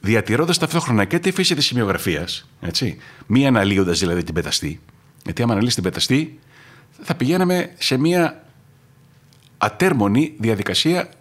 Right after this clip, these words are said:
ανάλυσης. Ανάλυση της ανάλυσης, ο ανάλυση. Εξήγηση της εξήγησης, ο εξήγηση. Φτάσανε σε ένα σημείο, λοιπόν, όπου μείνανε κάποια πράγματα από την παλιά σημειογραφία, έπρεπε να μείνουν για να, ε,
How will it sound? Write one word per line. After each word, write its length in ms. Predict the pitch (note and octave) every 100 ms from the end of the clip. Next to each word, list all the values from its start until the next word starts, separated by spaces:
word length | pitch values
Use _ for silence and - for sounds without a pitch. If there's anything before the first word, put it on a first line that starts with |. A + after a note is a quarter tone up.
| _ _ _
ανάλυσης. 720 | - D3+ E3+ E2+ - - - - - - - -
Ανάλυση 460 | - F#2 C3+ F3 E3
της 180 | C#3+ B2
ανάλυσης, 680 | G#2+ D#3+ F3+ F#3 F#3+ - -
ο 140 | D#3+
ανάλυση. 520 | D#3+ G#2+ E2 D#2+ - - - -
Εξήγηση 500 | F#2 - D#3 E3+ D#3+
της 160 | -
εξήγησης, 500 | G2 D3+ D#3 E3 C#3+
ο 40 | D3
εξήγηση. 460 | D3 B2 F2 - - - -
Φτάσανε 460 | - F#3 D3 C3+
σε 140 | A2 A#2
ένα 80 | G#2
σημείο, 420 | G2+ F#2+ G2 F#2
λοιπόν, 380 | E2+ F2+ F2 F2
όπου 440 | G2 F#2 F#2 F2 - - - - - -
μείνανε 380 | A#2 E3 B2 F2
κάποια 240 | F#2 -
πράγματα 560 | D#2+ D2 C#2+ D2 C#3 D3
από 160 | F2 D#2+
την 140 | E2
παλιά 240 | D#2+ E2+ F2
σημειογραφία, 840 | E2 D2+ B1+ - F2 A#2+ - - _ -
έπρεπε 380 | C3 C#3+ - F3+
να 80 |
μείνουν 280 | D#2+ F2 E2
για 160 | E2 E2+
να, 260 | E2+ - - _
ε, 320 | - E2 D#2